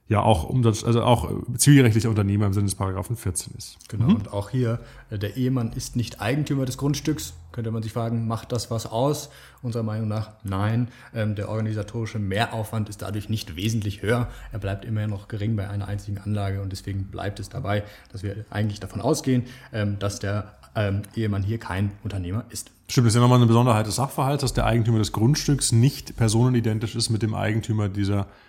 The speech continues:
Speaker 1: ähm, dieser Photovoltaikanlage, aber wir würden jetzt trotz dieses Unterschieds nicht zu einer anderen rechtlichen Beurteilung kommen. Also unter diesem maßgeblichen Kriterium des organisatorischen Mindestaufwands und der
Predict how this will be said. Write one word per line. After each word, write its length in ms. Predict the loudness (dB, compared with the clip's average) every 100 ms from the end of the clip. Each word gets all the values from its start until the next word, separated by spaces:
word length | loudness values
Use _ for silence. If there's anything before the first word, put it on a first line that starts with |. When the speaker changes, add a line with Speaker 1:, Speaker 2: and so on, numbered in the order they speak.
| _ _ _
Speaker 1:
ähm, 220 | 0 2 4
dieser 160 | 4
Photovoltaikanlage, 1040 | 4 4 4 4 4 4 4 6 6 6
aber 220 | 6 4 6
wir 140 | 6
würden 180 | 6 6
jetzt 340 | 4 2 -4
trotz 280 | 0 2 2
dieses 400 | 2 2 4 2
Unterschieds 560 | 2 4 4 4 2 4
nicht 220 | 2 2
zu 100 | -2
einer 220 | 0 0
anderen 300 | 0 0 0
rechtlichen 360 | 0 -2 -2 2
Beurteilung 440 | 4 4 4 2
kommen. 320 | 0 2 2
Also 280 | 0 0 0 -4 -18 -20 -20 _ _ 2
unter 240 | 6 6
diesem 400 | 6 4 4 2
maßgeblichen 800 | 0 2 2 2 0 -2 -2 -4
Kriterium 580 | -2 0 2 4 4 2
des 120 | 0
organisatorischen 680 | 0 2 2 0 0 0 0
Mindestaufwands 840 | 0 0 0 0 0 -2 0 -2
und 320 | -2 -4 -2
der 280 | 0 0 0